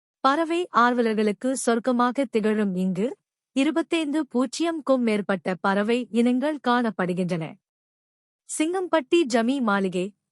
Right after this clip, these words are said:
பிரிட்டிஷ் காலனித்துவ காலத்தில் கட்டப்பட்ட இந்த மாளிகை, அழகிய கட்டிடக்கலை வேலைப்பாடுகளுக்கும் வரலாற்று சிறப்புக்கும் பெயர் பெற்றது.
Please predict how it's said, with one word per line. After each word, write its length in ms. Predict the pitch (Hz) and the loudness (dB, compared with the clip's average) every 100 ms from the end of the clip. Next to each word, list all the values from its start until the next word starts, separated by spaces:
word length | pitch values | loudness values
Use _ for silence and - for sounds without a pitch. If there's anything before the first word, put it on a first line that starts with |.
| _ _ | _ _
பிரிட்டிஷ் 480 | 285 285 370 370 | -4 0 0 0
காலனித்துவ 640 | - 269 277 311 262 277 277 | 0 0 2 -2 -4 -2 0
காலத்தில் 540 | 247 233 240 262 262 | 2 2 2 0 0
கட்டப்பட்ட 720 | 247 220 226 226 220 214 269 | -2 -2 -2 -2 -4 0 -2
இந்த 360 | 262 233 214 208 | 2 2 2 0
மாளிகை, 580 | 180 185 214 190 226 - _ _ - | 0 0 0 -2 -4 -6 _ _ 0
அழகிய 480 | 269 339 339 359 349 | 0 2 2 0 2
கட்டிடக்கலை 720 | 247 226 269 262 - 254 269 | 0 0 -2 -2 0 0 2
வேலைப்பாடுகளுக்கும் 1080 | 220 226 240 226 208 202 196 180 175 254 247 247 _ _ - | 2 2 0 2 0 0 0 -2 0 0 0 -4 _ _ -2
வரலாற்று 580 | 233 302 330 320 - 320 | 0 2 0 -2 -2 -2
சிறப்புக்கும் 720 | 330 - 277 302 220 - 285 262 | -2 0 0 0 -4 -2 -4 -2
பெயர் 280 | 220 233 214 | 0 0 0
பெற்றது. 400 | 190 202 180 | -4 -2 -4